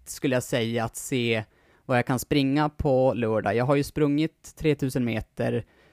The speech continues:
men bara utomhus. Jag sprang ju det två gånger utomhus under tjugo tjugotre, och bägge gångerna sprang jag på åtta femtiosex. Ena gången sprang jag på åtta femtiosex tjugo och andra gången på åtta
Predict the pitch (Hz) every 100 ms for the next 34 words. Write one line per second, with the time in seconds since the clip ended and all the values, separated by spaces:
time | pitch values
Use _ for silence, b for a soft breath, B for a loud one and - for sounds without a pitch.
0 | b b 123 123 139 127 120 120 143 120
1 | - 120 151 - - 123 - 143 151 139
2 | 135 - 151 165 156 135 135 123 135 147
3 | 123 113 110 127 117 120 107 - - 117
4 | 110 107 110 110 - 123 110 110 117 113
5 | 104 b b b - 120 151 143 110 110
6 | - - 127 127 139 123 127 131 127 131
7 | 120 - 123 117 127 113 - 123 120 113
8 | 117 135 - - - B B B B B
9 | 127 131 123 120 117 - 120 120 - 123
10 | - 117 117 120 - 113 - - - -
11 | - 180 185 156 170 170 - 131 127 120
12 | 123 120 - 98 117 _ - 117 113